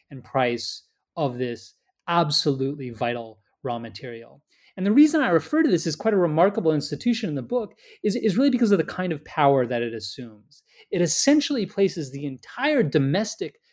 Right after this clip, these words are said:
Chilean economy around the mining and marketing of nitrates. And nitrates is Chile's chief export good, a good that the Chilean government relies heavily on for government revenues. It places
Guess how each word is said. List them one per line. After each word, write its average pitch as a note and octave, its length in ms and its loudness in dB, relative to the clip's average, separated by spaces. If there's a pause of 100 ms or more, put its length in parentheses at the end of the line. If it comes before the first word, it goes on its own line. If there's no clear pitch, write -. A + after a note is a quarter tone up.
(140)
Chilean F3+ 600 2
economy E3+ 600 -4
around C#3 240 -4
the B2 80 -6
mining D3+ 580 -2 (240)
and C#3+ 140 -4
marketing C#3 480 4
of A#2 120 -8
nitrates. C3 800 -8 (220)
And D3+ 80 0
nitrates G#3 360 2
is C3 120 -8
Chile's D#3 480 0 (180)
chief - 360 -6 (240)
export G3+ 520 -4
good, A#2 240 -14 (240)
a E3 80 -6
good D3+ 320 0
that C#3+ 220 -2
the C3+ 160 0
Chilean D3 400 2
government C3+ 420 0
relies B2+ 540 -2 (140)
heavily A#3 500 0
on A2 360 -10 (160)
for D3+ 140 -2
government C3 400 0
revenues. C#3 540 -6 (200)
It - 160 -10
places C#4+ 560 -2